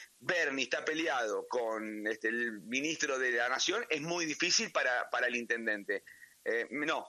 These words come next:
creo que la, la inseguridad no solamente no mejoró, y me parece, Carlos, eh, que también hay un discurso medio progresista, sobre todo en Quilmes,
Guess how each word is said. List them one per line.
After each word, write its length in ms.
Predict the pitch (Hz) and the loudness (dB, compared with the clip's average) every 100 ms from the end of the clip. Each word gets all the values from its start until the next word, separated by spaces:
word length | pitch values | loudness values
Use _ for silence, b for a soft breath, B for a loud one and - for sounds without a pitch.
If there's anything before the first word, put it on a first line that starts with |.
| - | -4
creo 220 | 196 196 | -2 -2
que 380 | 185 175 - 139 | 0 0 0 -2
la, 180 | 131 131 | -2 -2
la 100 | 135 | 0
inseguridad 480 | 143 139 143 147 185 | 0 2 0 0 0
no 100 | 196 | 2
solamente 460 | 190 165 165 165 156 | 2 2 0 0 0
no 80 | 156 | 0
mejoró, 360 | 147 170 233 - B B | 0 0 -2 -6 B B
y 100 | 180 | 0
me 100 | 190 | 0
parece, 380 | 220 240 254 208 | 0 0 0 2
Carlos, 400 | 220 226 202 - B B - | 0 0 -2 -4 B B -4
eh, 120 | 117 - - | -4 -4 -4
que 140 | 156 | -2
también 300 | 160 180 233 | 0 0 2
hay 140 | 214 | 2
un 220 | 208 185 160 | 0 -2 -2
discurso 840 | 170 - - 233 226 151 143 123 | -2 -2 -6 -4 0 2 2 0
medio 280 | 131 165 170 | 0 0 0
progresista, 640 | 156 160 156 185 156 117 | 0 0 2 2 4 2
sobre 260 | - 98 92 | 0 0 0
todo 240 | 139 165 | 0 0
en 80 | 180 | -2
Quilmes, 640 | 185 170 160 180 220 - | 0 0 2 0 0 -2